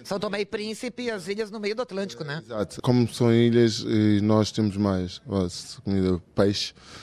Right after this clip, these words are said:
Speaker 2: Temos o calulu, calulu de peixe, eh,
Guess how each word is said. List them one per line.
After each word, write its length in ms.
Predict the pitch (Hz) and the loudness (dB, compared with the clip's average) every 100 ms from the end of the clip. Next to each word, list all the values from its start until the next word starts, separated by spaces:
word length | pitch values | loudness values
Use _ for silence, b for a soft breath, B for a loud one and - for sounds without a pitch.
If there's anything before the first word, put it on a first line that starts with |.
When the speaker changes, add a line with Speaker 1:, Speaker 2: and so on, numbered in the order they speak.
| B _ | B _
Speaker 2:
Temos 220 | 107 101 | 4 6
o 60 | 104 | 6
calulu, 540 | 113 104 104 110 120 - _ | 4 6 8 8 6 0 _
calulu 300 | - 104 98 | -2 2 2
de 60 | 95 | 0
peixe, 540 | - 107 107 - - - | 4 4 4 0 -6 -4
eh, 880 | 107 95 95 95 92 92 92 92 | 0 2 4 2 0 0 -2 -4